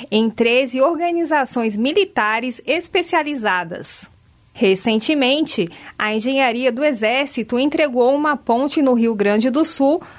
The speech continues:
na altura da cidade de Arroio Grande. A estrutura restabeleceu um importante trecho da rodovia estadual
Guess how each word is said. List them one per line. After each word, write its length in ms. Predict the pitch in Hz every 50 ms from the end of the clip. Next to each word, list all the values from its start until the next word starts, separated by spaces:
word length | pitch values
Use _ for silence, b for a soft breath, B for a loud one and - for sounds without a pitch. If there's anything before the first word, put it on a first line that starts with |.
| B B
na 160 | 214 233 247
altura 580 | 262 254 240 233 - - 262 277 285 277 269 247
da 160 | 269 269 254
cidade 580 | - - 254 208 214 214 233 254 262 254 269
de 100 | 240 277
Arroio 440 | 254 247 226 233 262 277 311 330 320
Grande. 560 | 233 208 202 202 196 185 180 170 170 170 156 165 - _ _ _ _ -
A 180 | 190 196 196
estrutura 800 | 196 214 214 - - 285 320 320 320 - 269 285 349 359 359 339 339 B B B B
restabeleceu 1040 | B 240 247 247 262 262 - - 302 262 269 285 277 269 240 233 - - 269 269 294
um 100 | 302 330
importante 840 | 339 370 359 359 359 294 254 - - 254 277 349 427 427 - 381 269
trecho 500 | - - 208 220 247 277 311 - - 208
da 140 | 196 202 208
rodovia 640 | 214 220 226 220 240 233 214 190 202 214 208 208
estadual 920 | 220 254 330 359 - - 349 311 277 233 226 196 190 185 190 214 247 269 -